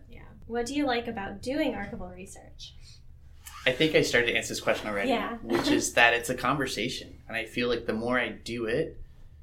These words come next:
Speaker 2: the more my mind is blown about, you know, just what even is an archive is fascinating.
Speaker 1: Mm-hmm.
Speaker 2: You know, we, we kind of cordon off documents and put it in a filing cabinet or a box and it becomes an archive. But what, what is that?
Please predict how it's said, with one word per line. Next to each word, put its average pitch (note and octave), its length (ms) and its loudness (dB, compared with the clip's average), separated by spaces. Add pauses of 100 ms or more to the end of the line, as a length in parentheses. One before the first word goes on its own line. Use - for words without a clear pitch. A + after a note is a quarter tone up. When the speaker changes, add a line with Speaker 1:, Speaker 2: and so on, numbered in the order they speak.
(140)
Speaker 2:
the A2 100 -2
more B2 180 2
my A#2 140 2
mind A2 260 -2
is A2 140 -8
blown G#2 280 -4
about, G2+ 520 -6
you A2 120 -6
know, G2 60 -6
just G#2+ 240 -8 (520)
what E3 240 0
even C#3+ 200 0
is C3+ 220 -2
an D3+ 60 -4
archive D#3 440 -4 (120)
is D3 140 -6
fascinating. C#3+ 640 0
Speaker 1:
Mm-hmm. A#2+ 220 -4
Speaker 2:
You A#2+ 80 -6
know, A2 80 -8
we, A2 240 -6
we A2 140 -2
kind G#2+ 240 -8
of G2+ 100 -10
cordon A#2 400 0
off A2 380 -4 (960)
documents C3 640 -4
and - 80 -14
put A#2 120 0
it G#2 100 2
in G#2 60 -4
a G#2 80 -6
filing A2 300 -6
cabinet A2+ 300 -6
or G#2 60 -2
a G2+ 60 -2
box G2+ 360 -6
and G#2+ 80 -4
it - 80 -8
becomes A2 280 -6
an G2+ 60 -6
archive. G2+ 420 -6
But G#2 100 -8
what, A#2 220 -2
what C3+ 140 2
is D3+ 160 2
that? - 240 -12